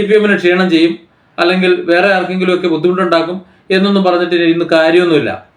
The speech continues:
ഇനി നിലവിളിച്ചിട്ടും കാര്യമൊന്നുമില്ല. കരുവന്നൂർ കേസ് വീണ്ടും, ആ, ചിത്രത്തിലേക്ക് തിരിച്ചു വരുമ്പോൾ തെരഞ്ഞെടുപ്പിന്റെ പശ്ചാത്തലത്തിൽ, പാർലമെന്റ് തെരഞ്ഞെടുപ്പിന്റെ പശ്ചാത്തലത്തിൽ അത് കൂടുതൽ ചർച്ചാ വിഷയമാകും. സ്വാഭാവികമായും സി പി എം പ്രതിരോധത്തിലേക്ക് പോകേണ്ടി വരും. അതല്ല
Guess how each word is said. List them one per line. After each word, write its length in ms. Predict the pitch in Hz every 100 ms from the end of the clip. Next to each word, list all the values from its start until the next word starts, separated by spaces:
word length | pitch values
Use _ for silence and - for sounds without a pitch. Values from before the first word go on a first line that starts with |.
| 156
ഇനി 120 | 180 180
നിലവിളിച്ചിട്ടും 560 | 180 208 220 214 220 196
കാര്യമൊന്നുമില്ല. 480 | 165 156 135 113 90 - _ -
കരുവന്നൂർ 380 | 165 196 226 233 233
കേസ് 220 | 226 240 202
വീണ്ടും, 300 | 208 214 226 226 - _ _ -
ആ, 40 | 175 175
ചിത്രത്തിലേക്ക് 500 | 175 196 202 202 214 196
തിരിച്ചു 200 | 190 185
വരുമ്പോൾ 300 | 202 196 196 202 -
തെരഞ്ഞെടുപ്പിന്റെ 640 | 175 180 214 214 214 202 208 196
പശ്ചാത്തലത്തിൽ, 540 | 175 185 185 165 156 - 156
പാർലമെന്റ് 480 | 170 196 196 196 202 -
തെരഞ്ഞെടുപ്പിന്റെ 480 | 175 170 180 175 180 170
പശ്ചാത്തലത്തിൽ 580 | - 170 175 156 185 196 - _ _ 220
അത് 100 | 240 202
കൂടുതൽ 340 | 254 277 262 208
ചർച്ചാ 280 | 196 196 196 175
വിഷയമാകും. 520 | 170 160 143 135 104 - _ _ _ _
സ്വാഭാവികമായും 720 | - 190 208 226 226 202 196 220 - _ _
സി 100 | - 208
പി 80 | 214 220
എം 60 | 196
പ്രതിരോധത്തിലേക്ക് 680 | 190 190 214 214 214 202 202 185
പോകേണ്ടി 320 | 175 202 196
വരും. 160 | 180 196 - _ _ _ 147
അതല്ല 300 | 147 127 170